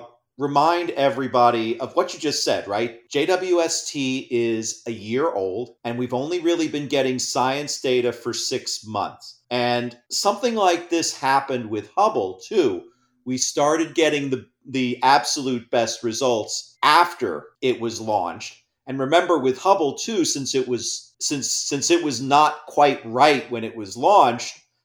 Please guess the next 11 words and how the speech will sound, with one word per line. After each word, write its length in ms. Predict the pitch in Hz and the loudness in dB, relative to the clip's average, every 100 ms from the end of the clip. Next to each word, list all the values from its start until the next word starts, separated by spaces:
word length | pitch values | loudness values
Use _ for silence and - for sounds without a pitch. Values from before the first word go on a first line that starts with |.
| _ | _
the 220 | 139 127 - | -6 -4 2
best 320 | 156 170 - | 2 2 0
results 460 | 147 139 139 131 - | -2 2 2 2 -2
came 320 | - 131 127 - | -8 -8 -6 -2
after 640 | 113 117 - 120 113 117 - | 0 0 -2 -4 -4 -8 -2
it 180 | 127 107 | -2 -2
was 320 | 107 - - - | -6 -8 -8 -2
fixed. 640 | 277 - - - - - - | -2 -2 -8 -8 -10 -10 -6
And 180 | 127 | -4
so 240 | 131 139 123 | 0 2 2
here, 640 | - 254 277 165 175 - | 0 2 6 6 4 0